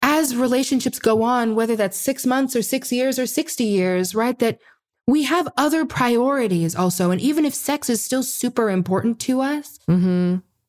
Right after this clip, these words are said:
Speaker 1: When we find ourselves having gone through a dry spell, there usually was some disruptor in that early process or some in-, intentional structural change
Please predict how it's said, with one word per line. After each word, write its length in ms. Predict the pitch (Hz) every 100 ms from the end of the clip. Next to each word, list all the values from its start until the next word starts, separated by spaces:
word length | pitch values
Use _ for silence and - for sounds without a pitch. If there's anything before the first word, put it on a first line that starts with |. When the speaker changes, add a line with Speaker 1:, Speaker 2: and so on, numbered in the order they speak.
| _ -
Speaker 1:
When 220 | 269 254
we 100 | 262
find 300 | 269 269 294
ourselves 420 | 262 - 226 220
having 220 | 220 208
gone 320 | 185 185 220
through 200 | 220 208
a 80 | 185
dry 300 | 165 185 196
spell, 420 | 202 - 185 196
there 140 | 214 233
usually 480 | 214 277 320 302 277
was 220 | 226 202
some 380 | - 247 277 269
disruptor 680 | 226 - 214 214 - 262 262
in 140 | 214
that 200 | 185 165 -
early 360 | 196 226 269
process 720 | 269 262 262 - 285 294 277 - - -
or 140 | 226
some 640 | 220 - 247 262 269 262 - 214
in-, 300 | 208 190 -
intentional 680 | 190 185 - 233 - 254 262
structural 600 | - 214 214 - 262 262
change 500 | - 262 269 262